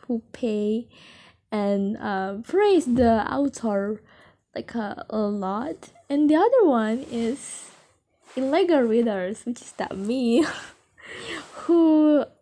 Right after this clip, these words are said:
who doesn't pay and just waiting for the translator or maybe the uploader to post that in the, some secret web that I'm, of course, not gonna mention this. It's probably the famous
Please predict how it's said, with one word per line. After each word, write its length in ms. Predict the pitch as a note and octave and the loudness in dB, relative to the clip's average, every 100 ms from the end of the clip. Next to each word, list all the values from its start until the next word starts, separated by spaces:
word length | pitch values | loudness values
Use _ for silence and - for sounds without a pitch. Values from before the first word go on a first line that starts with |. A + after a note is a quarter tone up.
| - - A#3+ | -20 -14 0
who 120 | D4 | 2
doesn't 560 | A#3 A#3+ C#4 C#4 B3 - | 2 2 2 0 -6 -4
pay 540 | B3 G#3 G3+ C#4+ F4+ - | -2 0 0 -2 -4 -4
and 160 | B3 A#3 | -2 -2
just 240 | A#3+ - | -4 -6
waiting 720 | B3 A#3 A3+ A#3+ C4+ A#3 A#3 | -4 0 -2 -2 -4 -2 -4
for 300 | A#3 A3+ G#3+ | -6 -4 -4
the 120 | G#3 | -4
translator 1080 | G3+ - G#3+ G#3 - G3+ F#3+ G3+ A3 G#3 G#3+ | -8 -12 -10 -10 -8 -8 -8 -6 -8 -6 -8
or 140 | G3 G3 | -8 -6
maybe 340 | G3 G3 G3 | -6 -6 -6
the 240 | F#3 G3+ G3 | -8 -8 -10
uploader 720 | - G#3+ F#3+ F#3+ F#3+ F#3+ G3 - - | -10 -8 -6 -4 -4 -6 -10 -16 -14
to 200 | G3 F#3+ | -12 -12
post 340 | _ A3 A3 _ | _ -10 -10 _
that 280 | F#3 F#3 - G#3+ | -10 -10 -12 -10
in 160 | G3 | -8
the, 320 | F3+ F3+ G3 - _ - - - - | -8 -10 -12 -18 _ -20 -20 -20 -12
some 220 | - G#4 | -10 -8
secret 500 | A#4+ - - C#5+ C5 B4+ | -6 -6 -4 0 0 2
web 420 | D#4+ D4 E4 D4+ | 2 4 4 4
that 140 | D4+ B3 | 4 4
I'm, 300 | B3 C#4+ - - | 2 0 -6 -4
of 220 | D4 - | -4 -6
course, 340 | - C4+ C#4+ | -6 -4 -4
not 180 | D4 C4 | -4 -4
gonna 220 | A#3 A#3 | -2 -2
mention 480 | A#3 G#3 G3 A3 C4 | -2 -2 -4 -4 -4
this. 240 | C4 C#4 C4+ | 0 0 0
It's 220 | A#3 A#3+ | -6 -8
probably 360 | - A#3 F4 E4+ | -2 0 2 2
the 80 | A#3 | 0
famous 500 | - G#3+ B3+ A#3 | -6 -6 -4 -6